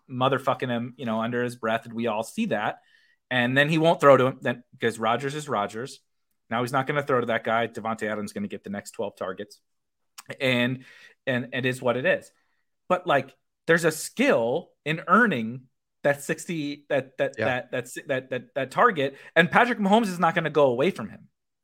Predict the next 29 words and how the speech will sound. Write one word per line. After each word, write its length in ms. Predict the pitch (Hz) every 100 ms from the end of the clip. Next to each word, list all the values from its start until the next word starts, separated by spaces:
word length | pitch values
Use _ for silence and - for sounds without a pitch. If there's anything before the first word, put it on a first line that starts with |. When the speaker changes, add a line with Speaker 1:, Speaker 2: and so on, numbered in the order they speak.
| _ _
Speaker 2:
Right. 120 | -
Speaker 1:
If 120 | 131
he, 60 | 170
Speaker 2:
And 120 | 139 143
Speaker 1:
if 80 |
Speaker 2:
Pe- 60 | 135
Speaker 1:
Patrick 240 | 208 233
Mahomes, 240 | 185 190 - _
if 160 | 156 208
anything, 300 | 269 247 180
he's 160 | 180
gonna 180 | 170 156 151 _ _ _
go 120 | 156
back 180 | 156 147
to 80 | 165
him 80 | 139
more 200 | 147 151
maybe 280 | 143 151
than 140 | 151 156
he 60 |
should, 480 | 156 - 226 185 110 - -
'cause 100 | -
that's 200 | 156 147
what 140 | 156 143
he, 60 |
that's 180 | 139 147
how 140 | 143 127
he 80 |
plays. 560 | 120 165 - - _